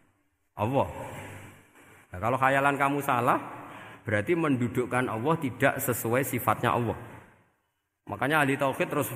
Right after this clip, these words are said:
punya satu pakem ilmu yang namanya "ma khatara bi balika fa Allahu bi khilafi dzalik". Apa yang ada di hatimu bahwa Allah seperti ini, hakikatnya Allah tidak akan seperti itu,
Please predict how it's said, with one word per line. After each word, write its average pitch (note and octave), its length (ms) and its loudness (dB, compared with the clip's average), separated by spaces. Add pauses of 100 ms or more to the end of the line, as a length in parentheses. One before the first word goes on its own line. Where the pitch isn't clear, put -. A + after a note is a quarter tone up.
(140)
punya C3+ 320 2
satu C3 320 0
pakem C3+ 400 2
ilmu C3 320 2
yang C#3 160 2
namanya B2 400 2 (400)
"ma B2 320 2
khatara C3+ 560 2
bi G#2+ 80 -2
balika C#3+ 720 2
fa A#2+ 160 2
Allahu B2+ 320 0
bi A2+ 80 -4
khilafi A2+ 560 2 (720)
dzalik". G2+ 400 2
Apa C3+ 400 2
yang C3+ 80 -2
ada B2+ 240 2
di B2+ 160 -4
hatimu B2 400 0
bahwa A#2 240 4
Allah B2 160 2
seperti A#2 480 -2
ini, C#3 480 -2
hakikatnya B2 640 2
Allah D#3+ 160 4
tidak A#2 320 0
akan C#3+ 160 4
seperti A#2+ 320 -2
itu, D3 640 -2